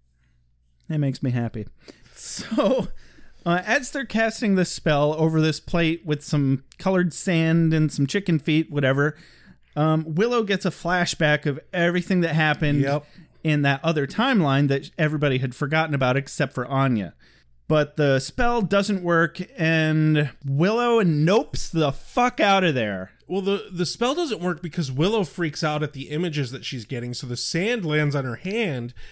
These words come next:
Speaker 2: and not the plate where the, the representation of the necklace is. So the, the sand hits her hand, so it pulls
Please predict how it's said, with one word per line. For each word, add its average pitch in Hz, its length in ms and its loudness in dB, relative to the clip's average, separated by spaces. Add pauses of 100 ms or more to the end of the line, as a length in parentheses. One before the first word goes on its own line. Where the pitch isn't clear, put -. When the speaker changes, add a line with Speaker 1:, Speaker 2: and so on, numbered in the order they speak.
Speaker 2:
and 147 160 0
not 160 220 -2
the 143 100 -6
plate 202 480 -4 (460)
where 131 180 -4
the, 131 280 -6
the 127 340 -4
representation 139 720 -4
of 113 60 -8
the 120 80 -8
necklace 170 480 -6
is. 98 380 -14 (380)
So 143 360 0
the, 135 300 -6
the 135 180 -6
sand 214 480 -4
hits 160 300 -6
her 139 180 -4
hand, 160 480 -6
so 143 160 -4
it - 180 -14
pulls 151 480 -4